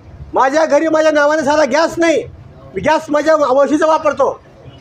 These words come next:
असे अनेक महाराष्ट्रामध्ये लोक आहेत. मी बहुजन विकास अभियानच्या प्रमुख असताना माझ्या नावावर गॅस नाही, माझं कुठल्या बँकेत खातं नाही. मी ठामपणे सांगू इच्छितो, चौकशी लावा तुम्ही माझी.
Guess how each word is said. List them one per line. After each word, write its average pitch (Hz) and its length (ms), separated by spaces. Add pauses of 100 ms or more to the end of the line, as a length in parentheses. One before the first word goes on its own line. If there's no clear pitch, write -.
(160)
असे 254 180
अनेक 311 280
महाराष्ट्रामध्ये 339 520
लोक 320 160
आहेत. 311 120 (680)
मी 262 60
बहुजन 277 300
विकास 330 260
अभियानच्या 320 340
प्रमुख 320 240
असताना 320 180
माझ्या 320 160
नावावर 320 200
गॅस 302 260
नाही, 311 200 (600)
माझं 277 140
कुठल्या 311 200
बँकेत 294 360
खातं - 240
नाही. 339 160 (1300)
मी 233 80
ठामपणे 339 400
सांगू 320 220
इच्छितो, 277 320 (420)
चौकशी 285 320
लावा 330 160
तुम्ही 311 180
माझी. 254 240